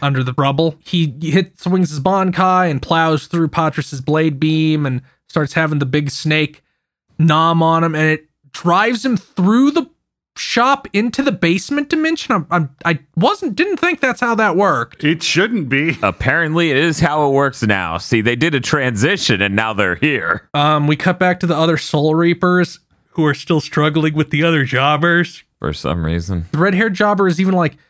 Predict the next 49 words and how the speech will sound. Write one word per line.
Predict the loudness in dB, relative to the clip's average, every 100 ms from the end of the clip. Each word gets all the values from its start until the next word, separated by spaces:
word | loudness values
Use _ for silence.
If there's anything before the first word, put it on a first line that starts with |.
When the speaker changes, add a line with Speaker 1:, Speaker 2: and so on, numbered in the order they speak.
| _ _
Speaker 1:
"Man, | 0 2
it |
makes | 0 0
no | -2
sense | 0 0 0 2
you'd | 0
have | 0
trouble | 0 0 -2
with | -2
me | 0 0
after | -2 -4
you |
killed | -2 0 0
the | 0
other | -2 0
ones." | -2 -2 0 0 0
<laughs> | 0 0 -2 -2 -2 -2 -2 -4 -6 _
He's | -6 -4 -2
just | -4
kind | -2 0 0
of |
flailing | -4 -6 0 2 2 2 2
and | 2 2
knocking | 2 0 -2
Hitsugai | 0 -2 0 0 2 2 0
and | 2
Rangiku | 2 0 -2 0 0
around. | 2 0 0 0
Like, | -2 0
this | -2
is | -2 -2
Dragon | 0 2 2 2
Ball | 2 2
movie | 2 2 0
shit. | -4 -4 -4 -4 -6 -4
Like, | -2 -2 -6 -4
Ikaku | -2 2 0 0 0
and | 2
the | 2
other | 2 2
guy | 2 2
are | 2
just | 0 -4
kind | -2 0
of | 0 0
bonking | 0 -2 -2 0
on | 0 0
each | 0 0
other. | 0 2 2 0